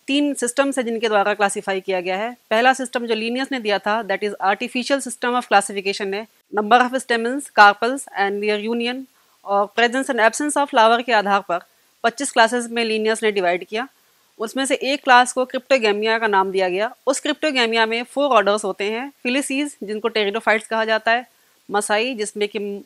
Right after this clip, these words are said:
mosses and leafy liverworts आते हैं, एल्गी जिसमें एल्गी, lichens and thallus liverworts और उसके बाद फंजाई को रखा। दूसरा natural system of classification जो ए एल डी डिसाउ द्वारा दिया गया,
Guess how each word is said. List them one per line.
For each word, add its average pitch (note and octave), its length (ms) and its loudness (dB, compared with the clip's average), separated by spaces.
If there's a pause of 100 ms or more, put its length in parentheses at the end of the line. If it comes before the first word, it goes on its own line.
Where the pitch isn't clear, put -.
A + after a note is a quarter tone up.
(120)
mosses A#3+ 360 0
and G#3 220 -4
leafy B3 480 -6
liverworts B3 460 0
आते F#3 220 2
हैं, G#3 180 -6 (480)
एल्गी A3 460 0
जिसमें A3 340 -4
एल्गी, F#3+ 360 -2
lichens G3+ 540 -2
and F#3+ 280 -4
thallus A3+ 320 0
liverworts A3+ 540 -4 (100)
और G3+ 180 -2
उसके - 220 -10
बाद F3+ 140 -2
फंजाई G#3 460 0
को G#3 100 -2
रखा। E3 360 -6 (1800)
दूसरा B3+ 480 2
natural C4+ 420 2
system C#4 300 -2
of - 80 -12
classification A3+ 760 0 (320)
जो G3+ 300 -6
ए B3 180 4
एल G3+ 300 0
डी A3 140 -4
डिसाउ G3+ 340 -2
द्वारा G#3 240 2
दिया G3 200 0
गया, G#3+ 260 -4